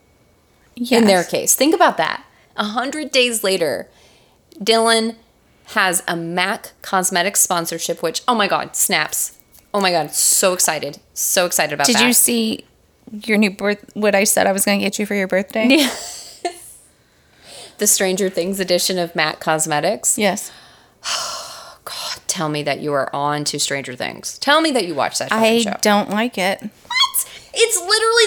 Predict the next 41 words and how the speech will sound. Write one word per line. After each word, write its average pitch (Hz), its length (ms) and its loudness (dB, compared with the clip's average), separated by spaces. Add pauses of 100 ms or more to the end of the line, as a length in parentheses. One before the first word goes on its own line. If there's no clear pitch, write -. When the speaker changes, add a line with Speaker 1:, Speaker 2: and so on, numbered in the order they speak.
Speaker 1:
the 381 120 0
Goonies. 427 220 -4
It's 339 180 0
literally 403 960 0
the 294 80 0
Goonies. 262 720 0
It's 247 400 2 (100)
literally 233 920 4
the 185 240 0
Goonies. 175 720 -2 (200)
Speaker 2:
Oh, 233 420 6
I 226 140 2
have 254 100 2
a 277 80 0
Goonies 208 500 -2
update. 254 580 -8 (340)
Speaker 1:
You 190 100 -6
do 254 140 -2
have 392 140 0
a 285 40 0
Goonies 160 400 -2
update. - 600 -2
What 185 160 -2
did - 40 2
Sean 185 160 2
Astin 156 320 -2
do? 143 160 -4
By 190 160 2
the 190 80 6
way, 185 80 4
he's 185 140 0
in 170 80 2
the 151 80 -4
series - 500 -4 (100)
as 160 140 -2
well. 156 140 0
He's 160 160 -4
on 151 80 -4
season 143 320 -4
two. - 240 -8 (1120)
Speaker 2:
Um, 196 460 0